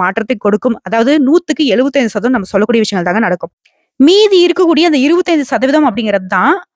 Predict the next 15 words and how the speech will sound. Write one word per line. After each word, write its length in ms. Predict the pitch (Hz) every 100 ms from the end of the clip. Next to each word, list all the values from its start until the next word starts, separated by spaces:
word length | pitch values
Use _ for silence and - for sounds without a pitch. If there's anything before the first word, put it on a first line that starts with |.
| _ _ _ 262
உங்களுடைய 380 | 330 330 294 302
பிறப்பு 300 | 262 302 339
ஜாதகத்தை 400 | 277 254 240 240
பொறுத்து 260 | 226 208 415
மாற்றத்தை 400 | 240 196 196 240
கொடுக்கும். 420 | - 190 - - - - - _ _ _ -
கடவுளினுடைய 720 | 262 277 359 370 330 254 247 311 262
துணையை 280 | 247 302 285
மட்டுமே 440 | 233 - 285 302 330
நாடும் 380 | 247 214 269 269
சிம்ம 360 | - 277 294
ராசிக்கு 440 | 277 226 - 240 349
இந்த 260 | 262 302 311
நாள் 280 | 294 294 277
போலவே 300 | 240 220